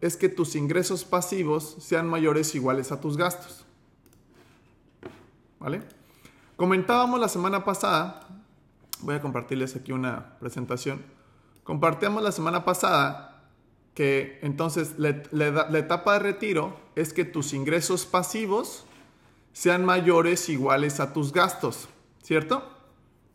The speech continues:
Ujú. Y los ingresos pasivos es todo aquel dinero que tú puedes ganar dormido o muerto. Ujú. Acuérdense que hay tres tipos de ingresos. Los ingresos pa-, eh, activos,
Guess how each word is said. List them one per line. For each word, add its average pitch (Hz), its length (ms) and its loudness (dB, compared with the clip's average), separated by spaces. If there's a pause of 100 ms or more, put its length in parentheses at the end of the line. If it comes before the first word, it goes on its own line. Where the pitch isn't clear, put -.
(320)
Ujú. 185 220 -8 (500)
Y 175 80 2
los 185 220 4
ingresos 226 440 2
pasivos 214 720 0 (160)
es 185 260 -2
todo 214 240 4
aquel 196 340 0
dinero 180 540 -4 (360)
que 156 120 0
tú 147 260 2
puedes 170 300 4
ganar 147 340 2
dormido 151 520 2
o 135 200 0
muerto. 147 480 0 (1800)
Ujú. 165 240 -6 (520)
Acuérdense 220 400 0
que 214 80 2
hay 202 80 4
tres 202 240 0
tipos 185 320 0
de 160 60 -2
ingresos. 147 540 -2 (300)
Los 143 220 0
ingresos 180 420 2
pa-, 135 280 2
eh, 143 300 2
activos, 247 760 -2